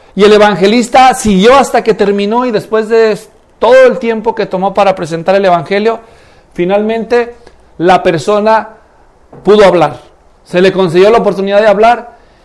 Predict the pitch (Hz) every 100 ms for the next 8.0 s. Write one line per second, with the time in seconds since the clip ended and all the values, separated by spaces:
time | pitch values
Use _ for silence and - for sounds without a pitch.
0 | _ - 165 180 - 165 147 - _ _
1 | - - 185 185 165 135 135 120 120 _
2 | _ _ _ _ _ _ _ _ _ _
3 | _ _ _ - _ _ _ _ _ _
4 | _ _ _ - - _ _ 180 - 214
5 | 202 160 - - 92 - _ _ _ _
6 | _ _ - 262 233 240 226 190 208 196
7 | 196 170 170 185 175 151 156 160 156